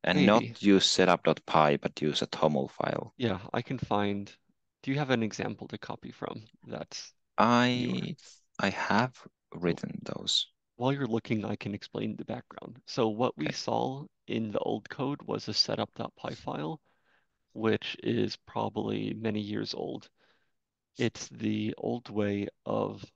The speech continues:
Speaker 2: storing or of declaring package metadata. It's executable Python code, which makes problems because you can't execute it until you have stuff installed already. The new method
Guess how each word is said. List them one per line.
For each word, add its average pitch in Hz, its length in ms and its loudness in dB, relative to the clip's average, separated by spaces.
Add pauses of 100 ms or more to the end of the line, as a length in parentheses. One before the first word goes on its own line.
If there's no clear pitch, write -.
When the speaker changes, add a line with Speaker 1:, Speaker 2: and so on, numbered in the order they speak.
(240)
Speaker 2:
storing 104 720 -2
or - 280 -2
of 107 220 -2 (200)
declaring 104 640 -4
package - 420 -8
metadata. - 640 -6 (720)
It's - 300 -8
executable 113 720 -2
Python 110 420 -8
code, - 480 -8
which - 280 -6
makes - 240 -10
problems - 540 -8
because 107 400 -8
you 107 120 -6
can't 104 440 -8
execute - 540 -12
it - 120 -10
until - 300 -10
you 107 140 -6
have - 340 -10
stuff - 380 -8 (100)
installed - 460 -8
already. - 420 -8 (1300)
The 123 100 2
new 120 160 2
method 120 600 -4